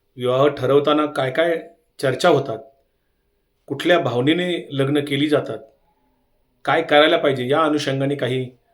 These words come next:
अ, मुद्दे आपल्यासमोर मी ठेवणार आहे. सत्याग्रही हा YouTube चॅनल आपण जर अद्याप सबस्क्राईब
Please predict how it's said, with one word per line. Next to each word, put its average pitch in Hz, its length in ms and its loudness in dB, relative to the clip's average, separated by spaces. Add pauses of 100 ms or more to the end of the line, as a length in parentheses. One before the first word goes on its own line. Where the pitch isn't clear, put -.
(260)
अ, 131 60 -16 (400)
मुद्दे 127 280 0
आपल्यासमोर 139 480 0
मी 127 300 -8 (240)
ठेवणार 123 280 -4
आहे. 104 340 -8 (960)
सत्याग्रही 151 500 2
हा 143 120 2
YouTube 143 340 -2
चॅनल 139 280 -2
आपण 135 300 -2
जर 135 120 -2
अद्याप 127 260 -4
सबस्क्राईब 139 440 -4